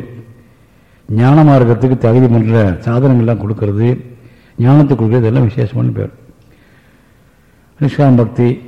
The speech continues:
உண்டாக்குறது, சாதனங்களை உண்டாக்குறது, இதெல்லாம் அவங்களுக்கு கிடையாது, திட்டங்கள் கிடையாது. ஆகவே இது பக்தர்களுக்கே உரிய, அல்லது காமிய பக்தர்களாக இருப்பார்களே, ஆனால் அவர்களுக்கு புதுசாக ஏதாவது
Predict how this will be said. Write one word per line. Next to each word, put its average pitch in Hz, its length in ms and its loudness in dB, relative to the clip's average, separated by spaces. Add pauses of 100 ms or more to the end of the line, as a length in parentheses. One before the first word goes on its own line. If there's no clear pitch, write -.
(120)
உண்டாக்குறது, 104 480 -4 (320)
சாதனங்களை 123 500 2 (200)
உண்டாக்குறது, 107 500 -4 (1000)
இதெல்லாம் 143 300 2
அவங்களுக்கு 135 320 2
கிடையாது, 113 220 -4 (140)
திட்டங்கள் 123 340 -4
கிடையாது. 92 260 -8 (2000)
ஆகவே 151 280 6 (720)
இது 175 120 4 (100)
பக்தர்களுக்கே 143 540 2
உரிய, 120 180 2 (320)
அல்லது 151 240 -2
காமிய 151 240 2
பக்தர்களாக 135 480 4
இருப்பார்களே, 120 440 2
ஆனால் 147 240 0 (720)
அவர்களுக்கு 151 360 2
புதுசாக 139 460 0
ஏதாவது 131 280 4